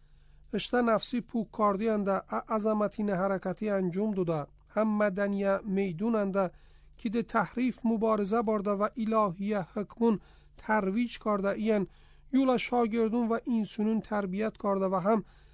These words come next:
سیاسی باخ شده که با چوککون انجام دوی امر کرده و به وجیون نهی کرده و جهد کرده ده حضرت جگو رفتور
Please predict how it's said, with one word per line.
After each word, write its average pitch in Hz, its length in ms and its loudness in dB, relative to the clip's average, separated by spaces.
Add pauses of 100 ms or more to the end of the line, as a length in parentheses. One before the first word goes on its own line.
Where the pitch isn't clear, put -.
(140)
سیاسی 240 600 -2
باخ 226 220 -2
شده 220 300 -2
که 208 240 0 (640)
با 214 260 2
چوککون 214 840 -2
انجام 208 540 0
دوی 214 320 0
امر 214 360 0 (100)
کرده 190 380 0 (440)
و 196 140 2
به 220 180 2
وجیون 214 520 0
نهی 202 300 0 (140)
کرده 196 380 0
و 226 80 -2
جهد 196 520 -2
کرده 180 280 2
ده 208 220 2 (420)
حضرت 190 480 2 (360)
جگو 180 320 0
رفتور 208 440 -2